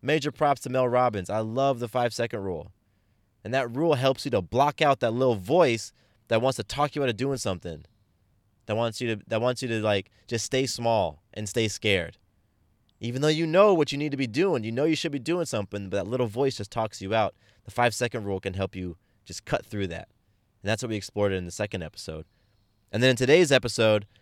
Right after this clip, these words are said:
again, we talked about hacking that loop. The loop of feeling, action, result.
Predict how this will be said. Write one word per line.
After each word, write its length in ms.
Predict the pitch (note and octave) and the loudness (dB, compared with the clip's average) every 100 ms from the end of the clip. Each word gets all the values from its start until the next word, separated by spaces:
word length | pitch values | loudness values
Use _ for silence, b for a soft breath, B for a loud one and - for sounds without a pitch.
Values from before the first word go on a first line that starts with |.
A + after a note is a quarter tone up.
| _ | _
again, 240 | - F#2+ C#3+ | -4 0 2
we 80 | A2+ | 2
talked 200 | A#2 A2+ | -2 0
about 160 | A#2 | -2
hacking 360 | F#2+ A#2 B2 A#2+ | 2 2 2 0
that 160 | A#2+ | 0
loop. 340 | A#2+ E3 F3+ - _ _ _ _ _ _ _ _ _ - | 4 4 4 0 _ _ _ _ _ _ _ _ _ -6
The 180 | F#2+ G2+ | 0 2
loop 360 | G#2 D3 B2 | 4 2 2
of 240 | G2+ G2 F2+ | 2 2 0
feeling, 800 | - A#2 B2 C3 B2+ B2+ B2+ B2 _ _ _ | -6 0 4 4 4 0 -6 -14 _ _ _
action, 580 | G#2+ A2+ A#2+ - A#2 G#2+ | 6 6 6 0 -4 -4
result. 600 | G2+ F#2 F2+ C3 - - | -4 0 4 4 4 -4